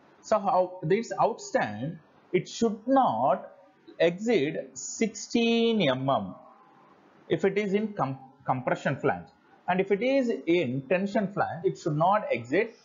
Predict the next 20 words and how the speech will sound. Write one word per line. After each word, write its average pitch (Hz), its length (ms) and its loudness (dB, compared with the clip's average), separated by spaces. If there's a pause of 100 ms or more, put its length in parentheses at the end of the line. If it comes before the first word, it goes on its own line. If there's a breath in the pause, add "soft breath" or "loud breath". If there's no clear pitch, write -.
(440)
twenty 151 560 0
T. 98 240 -2 (840)
So 196 200 2
T 233 320 2
is 143 160 2
the 190 180 0 (140)
thickness 185 420 0
of 101 140 0 (100)
the 247 220 0 (340)
plate. 92 240 -2 (4000)
So - 260 -6
after 233 380 12
that, 117 580 4 (160)
so 190 220 4
for 190 240 2
a 175 120 6
riveted 226 680 2
build-up, 156 540 0 (420)
uh, 101 960 4 (160)
beams, 131 440 0